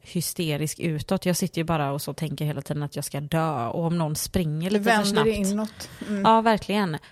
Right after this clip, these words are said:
Speaker 1: Medans det finns ju de som, som man kan se det väldigt tydligt på utåt på ett annat sätt. Ehm, och, eller som kanske är verbala med det, som kanske till och med lutar sig mot en och liksom, "Jag tycker det här är så jobbigt" och så.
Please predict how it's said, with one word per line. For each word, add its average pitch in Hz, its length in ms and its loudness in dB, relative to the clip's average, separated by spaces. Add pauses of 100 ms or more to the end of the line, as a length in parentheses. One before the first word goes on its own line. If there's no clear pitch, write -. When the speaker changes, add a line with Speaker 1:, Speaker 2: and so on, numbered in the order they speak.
Speaker 1:
Medans 190 280 2
det 202 80 0
finns 180 280 0
ju 180 40 0
de 160 200 2
som, 151 360 -4
som 156 240 -2
man 151 240 -2 (100)
kan 170 180 -2
se 170 300 0
det 160 100 -2
väldigt 160 240 -2
tydligt 165 420 -2
på 156 320 0
utåt 170 420 -2
på - 80 2
ett 165 100 -2
annat 196 300 0
sätt. - 320 -10 (140)
Ehm, 151 680 0
och, 165 400 0 (180)
eller - 380 -4
som 160 180 -4
kanske 160 260 -2
är 165 60 0
verbala 165 640 2
med 180 120 -2
det, 147 60 -4
som 160 160 -6
kanske 160 200 -6
till 175 160 -4
och 165 60 0
med 160 140 2
lutar 170 420 0
sig 220 220 2
mot 190 300 4
en 156 140 -2
och 151 160 -4
liksom, 147 240 -6
"Jag 160 120 -4
tycker - 240 -8
det 147 80 -4
här 123 100 -4
är - 40 -4
så - 140 -6
jobbigt" - 440 -4
och 151 60 -6
så. - 140 -8